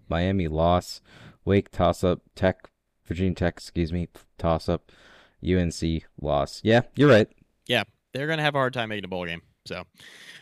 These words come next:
Speaker 2: just wanna get that out there. Uh, Louisville is probably gonna be national ranked when the A P poll comes out, and I'm still not sure they're all that good. So I think they're,
Speaker 1: They're the
Speaker 2: uh,
Speaker 1: worst, they're the worst five and oh team in the country.
Speaker 2: Yeah, they are. Uh, easily the worst five and oh team in the country. Joey calls them aggressively competent.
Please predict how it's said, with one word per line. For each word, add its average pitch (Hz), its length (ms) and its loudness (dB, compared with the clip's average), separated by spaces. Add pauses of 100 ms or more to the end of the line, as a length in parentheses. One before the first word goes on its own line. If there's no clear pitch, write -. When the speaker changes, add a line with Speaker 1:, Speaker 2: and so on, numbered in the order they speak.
(180)
Speaker 2:
just 117 140 -6
wanna 107 120 0
get 104 140 -2
that 98 160 0
out 95 140 -2
there. 90 240 -4
Uh, 107 320 2
Louisville 135 400 2
is 110 80 -4
probably 110 300 0
gonna 101 160 -2
be 95 120 -2
national 98 400 -6
ranked 92 240 -8
when 92 100 -14
the 90 120 -4
A 92 60 -4
P 98 180 -8
poll 95 200 -8
comes 98 240 -10
out, 98 180 -2
and 95 80 -10
I'm 95 100 -10
still 101 180 -6
not 90 180 -8
sure 92 160 -8
they're 90 140 -6
all 87 80 -8
that 87 180 -8
good. 87 240 -6 (360)
So 82 280 -6 (260)
I 107 100 -2
think 117 200 -2
they're, 107 160 0
Speaker 1:
They're 147 120 4
the 131 80 2
Speaker 2:
uh, 107 40 2
Speaker 1:
worst, 120 220 4 (260)
they're 147 140 6
the 170 80 10
worst 117 240 6
five 104 220 8
and 92 80 4
oh 90 80 4
team 85 240 2
in 76 80 -2
the 73 40 -4
country. 78 380 -4 (800)
Speaker 2:
Yeah, 117 200 -2
they 92 140 -4
are. 80 220 -8 (120)
Uh, 92 300 -2
easily 87 320 -10
the 87 80 -14
worst 87 220 -10
five 92 160 -6
and 90 100 -12
oh 90 40 -10
team 92 180 -12
in 87 40 -14
the 90 60 -14
country. 95 360 -8
Joey 120 300 2
calls 113 280 0
them 104 140 -4
aggressively 95 460 -4
competent. 98 520 -6